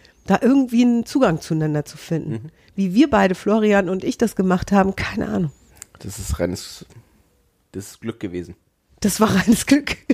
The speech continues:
Speaker 1: Das war die Nadel im Heuhaufen.
Speaker 2: Alle Nadeln im Heuhaufen haben wir gefunden.
Speaker 1: Und ich weiß, wir
Speaker 2: Ja.
Speaker 1: haben, wir haben Hörer, die hören diesen Podcast immer zu zweit, als
Speaker 2: Ja.
Speaker 1: Paar.
Speaker 2: Was?
Speaker 1: Wie haben die das gemacht? Die haben
Speaker 2: Zahlen
Speaker 1: ja
Speaker 2: die
Speaker 1: dann
Speaker 2: dann
Speaker 1: auch
Speaker 2: auch doppelt?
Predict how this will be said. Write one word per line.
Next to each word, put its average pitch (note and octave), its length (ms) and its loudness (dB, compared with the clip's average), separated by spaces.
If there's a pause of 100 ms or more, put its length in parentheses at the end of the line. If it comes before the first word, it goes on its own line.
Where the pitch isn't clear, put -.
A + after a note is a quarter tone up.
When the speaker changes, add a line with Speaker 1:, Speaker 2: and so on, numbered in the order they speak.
(160)
Speaker 1:
Das - 240 -4
war G3+ 180 0
die A3 140 2
Nadel A#3 560 4
im A#3+ 220 2
Heuhaufen. - 1200 -2 (1300)
Speaker 2:
Alle C#3+ 300 4
Nadeln A#2 440 0
im G2+ 220 -4
Heuhaufen A#2 640 2
haben F#2+ 260 -2
wir A#2+ 160 0
gefunden. A2+ 460 -6 (100)
Speaker 1:
Und A3 160 0
ich - 120 -4
weiß, B3+ 240 4
wir A3+ 60 4
Speaker 2:
Ja. G3 60 2
Speaker 1:
haben, G#3+ 220 2
wir G#3+ 80 4
haben G3+ 140 4
Hörer, A#3+ 240 6
die F#3 140 2
hören G3+ 120 4
diesen G3 220 -2
Podcast - 360 -2
immer G#3+ 180 -2
zu F#3+ 120 -12
zweit, G#3 480 -2
als F3 140 -2
Speaker 2:
Ja. A#2+ 80 2
Speaker 1:
Paar. G#3+ 480 -2 (480)
Speaker 2:
Was? - 120 2
Speaker 1:
Wie F#3+ 40 4
haben F3+ 160 2
die - 140 -14
das - 220 -8
gemacht? C#3+ 520 -6 (400)
Die D3+ 80 -4
haben G3+ 80 0
Speaker 2:
Zahlen - 20 2
Speaker 1:
ja A#3 240 6
Speaker 2:
die - 60 2
Speaker 1:
dann - 100 4
Speaker 2:
dann F#2+ 100 2
Speaker 1:
auch D#2+ 100 -2
Speaker 2:
auch - 20 -12
doppelt? - 320 -8